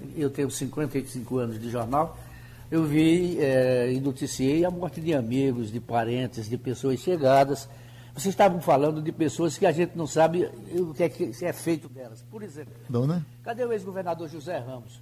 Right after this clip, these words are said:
Speaker 1: Eu não sei o que é que é feito do
Speaker 2: José
Speaker 1: José Ramos.
Speaker 2: Ramos, exato.
Speaker 1: Joca Cacheiro, que foi presidente do Santa
Speaker 2: João
Speaker 1: Cruz.
Speaker 2: Cacheiro encontra todo dia, viu?
Speaker 1: É.
Speaker 2: Hein? João,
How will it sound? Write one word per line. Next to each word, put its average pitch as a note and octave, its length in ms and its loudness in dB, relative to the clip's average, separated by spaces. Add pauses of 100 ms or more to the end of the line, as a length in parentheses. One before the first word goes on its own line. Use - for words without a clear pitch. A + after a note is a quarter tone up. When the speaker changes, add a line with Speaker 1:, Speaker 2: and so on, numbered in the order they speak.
Speaker 1:
Eu G#3+ 100 -10
não A3 80 -14
sei A#3+ 200 -10
o G#3+ 60 -10
que - 80 -12
é C3 60 -10
que C#3 100 -14
é C3+ 60 -14
feito D3 240 -14
do C3 60 -4
Speaker 2:
José B2 160 2
Speaker 1:
José D#3+ 120 2
Ramos. D3+ 140 2
Speaker 2:
Ramos, D3+ 220 0
exato. B2 460 -4
Speaker 1:
Joca A3+ 280 6
Cacheiro, F3+ 460 4
que - 60 -12
foi D#3+ 120 2
presidente D3+ 440 0
do D#3 80 -2
Santa C3+ 200 -2
Speaker 2:
João G3+ 160 4
Speaker 1:
Cruz. G3+ 140 4
Speaker 2:
Cacheiro A3 280 6
encontra G3 340 2
todo B3 180 2
dia, D#3+ 220 4
viu? C3+ 120 4
Speaker 1:
É. D3+ 220 2 (420)
Speaker 2:
Hein? A#2+ 240 0
João, C#3+ 240 0